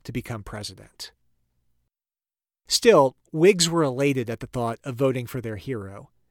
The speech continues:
and encouraged by significant divisions among the Democrats. Whigs expected the Locofocos, as they called them,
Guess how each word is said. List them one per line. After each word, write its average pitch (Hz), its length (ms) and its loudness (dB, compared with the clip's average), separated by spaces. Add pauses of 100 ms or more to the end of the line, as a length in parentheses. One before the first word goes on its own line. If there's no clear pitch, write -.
(120)
and 143 100 -6
encouraged 143 580 0
by 131 120 -2
significant 139 540 -4
divisions 110 640 -6
among 123 260 -8
the 107 80 -12
Democrats. - 720 -10 (1160)
Whigs 202 240 4
expected 170 520 -2
the 131 80 -8
Locofocos, 120 1080 -2 (120)
as 107 180 -12
they 120 140 -4
called 104 280 -12
them, 110 200 -14